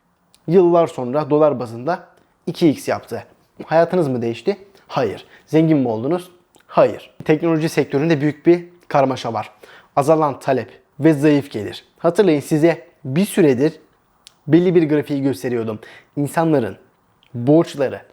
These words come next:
zirvede, birikimleri dipteydi. E, insanların birikimlerinin olmaması ve borçlarının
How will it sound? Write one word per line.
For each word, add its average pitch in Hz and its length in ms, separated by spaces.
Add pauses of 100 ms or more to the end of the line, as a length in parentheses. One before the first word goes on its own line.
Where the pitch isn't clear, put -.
zirvede, 151 680
birikimleri 165 840 (120)
dipteydi. 120 540 (220)
E, 151 80
insanların 160 540
birikimlerinin 147 640
olmaması 131 520 (200)
ve 143 160
borçlarının 123 540